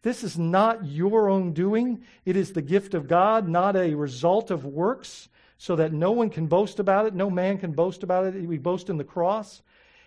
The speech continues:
And then I'll, I'll leave this to come right back to. Here, here's where we relate.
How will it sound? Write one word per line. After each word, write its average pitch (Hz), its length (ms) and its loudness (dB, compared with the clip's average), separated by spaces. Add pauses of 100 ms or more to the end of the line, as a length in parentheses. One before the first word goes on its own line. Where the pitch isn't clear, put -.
(140)
And 170 200 -2
then 180 360 0 (280)
I'll, 160 260 -2
I'll 156 60 0
leave 175 200 -4
this 170 180 -4
to 165 80 -16
come 170 220 -6
right 156 160 -2
back 147 240 -6
to. 123 240 -16 (580)
Here, 247 240 -8 (480)
here's 247 320 -6
where 226 160 -2
we 220 140 -2
relate. 214 520 -4